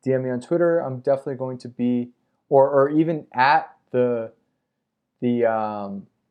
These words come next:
the podcast Twitter account, like, however you wanna try and get in touch with me. Uh, I will try very hard this week to see them and address any questions, uh, that you have about how I got to anything. And look, if it's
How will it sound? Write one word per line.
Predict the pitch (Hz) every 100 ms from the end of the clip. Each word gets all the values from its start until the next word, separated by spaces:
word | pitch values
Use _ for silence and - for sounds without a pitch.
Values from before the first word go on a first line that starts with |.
| _ _ -
the | -
podcast | 123 131 143 131 -
Twitter | - 139 160
account, | - 165 160 156 139
like, | 127 -
however | 156 196 208
you | 202
wanna | 180 170 156
try | - 165 151
and | 147
get |
in | 131
touch | 123 135 135
with | 156
me. | 180 190 _ _ _ _ _ _ _ _ -
Uh, | 127 123
I | 131 139
will | 139 139
try | 135 156 139 120
very | 123 139 143
hard | 127 139 139
this | 143 -
week | 151 170 _ _ _ _
to | - 135 127 127 123 120 _ _ _ _ _
see | 175 185
them | 233 226 -
and | 147
address | 139 131 151 139 127 - - _ -
any | 139 131
questions, | 143 127 - 95 - _ _ -
uh, | 117 113 110 -
that | 127
you | 117
have | 120 120 120 120 _ _ _ _ _ -
about | 107 123 120 120 113 104 - -
how | 123 127
I | 120
got | 123 113
to | 113
anything. | 113 113 101 - -
And | - 143
look, | 117 -
if | -
it's | 127 -